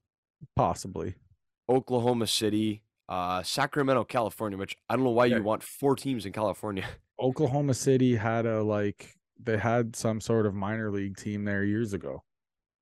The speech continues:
Speaker 1: So, if
Speaker 2: Mm-hmm.
Speaker 1: and that didn't work out. So why would you put an N H L team there?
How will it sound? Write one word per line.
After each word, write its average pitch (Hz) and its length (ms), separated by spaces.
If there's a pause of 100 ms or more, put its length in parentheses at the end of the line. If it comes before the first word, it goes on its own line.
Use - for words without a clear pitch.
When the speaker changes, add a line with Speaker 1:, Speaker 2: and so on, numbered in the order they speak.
(240)
Speaker 1:
So, 117 220
if 101 80
Speaker 2:
Mm-hmm. 92 180
Speaker 1:
and 110 120
that 120 160
didn't 104 220
work 90 200
out. 90 180
So 101 80
why 101 200
would 110 120
you 113 60
put 110 160
an 107 100
N 104 120
H 101 160
L 95 160
team 82 240
there? 82 160